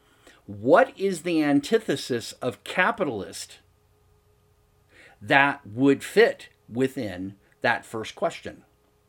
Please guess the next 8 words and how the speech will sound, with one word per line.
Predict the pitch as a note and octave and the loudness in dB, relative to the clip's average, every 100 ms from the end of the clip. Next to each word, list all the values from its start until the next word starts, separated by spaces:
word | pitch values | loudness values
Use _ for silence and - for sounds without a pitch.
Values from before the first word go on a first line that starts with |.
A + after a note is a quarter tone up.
| _ _ _ _ _ _ _ _ _ _ _ _ _ _ _ _ _ _ _ | _ _ _ _ _ _ _ _ _ _ _ _ _ _ _ _ _ _ _
Think | C4+ - | -4 -4
about | - D#2 - | -8 -12 -12
that. | - E2+ - _ _ _ _ _ _ _ _ _ _ _ _ _ _ _ _ _ _ _ _ _ _ _ - | -16 -18 -20 _ _ _ _ _ _ _ _ _ _ _ _ _ _ _ _ _ _ _ _ _ _ _ -10
Question | - C#3+ - E3 | -4 -4 -2 0
number | E3+ F3 F#3 | 0 0 -2
three, | - F#3 G#3 C#3+ E2 - _ _ _ _ _ _ _ _ _ - | -4 -4 -2 -2 -6 -14 _ _ _ _ _ _ _ _ _ -6
how | F#3 G#3+ A#3+ | 2 4 4
far | A#3 - A3 A3+ A2 - | 0 4 6 6 2 -8